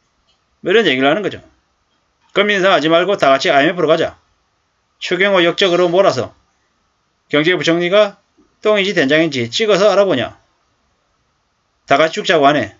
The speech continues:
론사 사태 주역이 어떻게 경제부총리가 되었는지 궁금하다. 환율 방어 안 되고 국민연금하고 스와프하는 주제에 국민의 피 같은 돈을 자신의 쌈짓 돈으로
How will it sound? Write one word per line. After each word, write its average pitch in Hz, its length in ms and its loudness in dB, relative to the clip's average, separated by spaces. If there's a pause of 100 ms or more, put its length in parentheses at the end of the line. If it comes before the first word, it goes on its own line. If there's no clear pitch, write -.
(360)
론사 208 300 2
사태 170 320 0
주역이 180 300 0
어떻게 208 300 -2
경제부총리가 170 600 -2
되었는지 117 420 -2
궁금하다. 123 580 -4 (520)
환율 214 280 0
방어 180 200 2
안 135 100 0
되고 147 320 -4 (920)
국민연금하고 185 640 0
스와프하는 165 500 2
주제에 131 360 -6 (100)
국민의 190 320 -2
피 196 120 -4
같은 190 260 -2
돈을 139 380 -2 (1600)
자신의 170 400 0
쌈짓 208 300 0
돈으로 190 440 -2